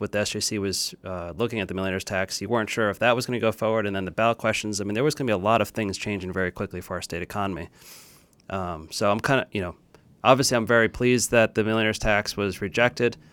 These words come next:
Uh, we would have been on our way to becoming the next Connecticut if it, if it didn't.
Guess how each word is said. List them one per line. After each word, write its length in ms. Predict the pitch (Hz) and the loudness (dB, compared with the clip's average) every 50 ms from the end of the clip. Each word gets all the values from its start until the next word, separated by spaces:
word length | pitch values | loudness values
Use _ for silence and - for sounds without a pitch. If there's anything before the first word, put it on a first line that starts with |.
| _ - - - _ _ - - | _ -20 -20 -20 _ _ -10 -6
Uh, 220 | - 101 95 92 92 | -4 -2 -2 -2 -2
we 80 | 95 | 0
would 140 | 104 107 110 | 2 4 4
have 80 | 107 85 | 4 4
been 380 | 110 107 104 98 95 92 85 - | 2 2 2 0 -2 -4 -6 -6
on 200 | - - 110 107 | -2 0 2 2
our 80 | 104 104 | 2 2
way 140 | 101 104 98 | 2 2 0
to 100 | 101 - - - - - | 0 -4 -6 -16 -10 -8
becoming 460 | 101 98 - 120 113 101 92 95 95 - - - | -6 -4 -2 -2 -2 -2 -2 -4 -6 -8 -6 -6
the 80 | 98 | -4
next 220 | 101 92 92 - - | -2 -2 -4 -4 -6
Connecticut 480 | - 101 98 104 107 - - 113 90 - | -4 -2 -2 -2 -2 -2 -4 -4 -4 -4
if 160 | 92 - - | -6 -8 -8
it, 120 | 90 87 - - _ - | -8 -10 -10 -12 _ -14
if 200 | - 78 85 - | -10 -10 -10 -8
it 120 | 87 85 - | -8 -6 -4
didn't. 400 | 98 101 110 120 - - _ | -4 -2 -2 -4 -6 -8 _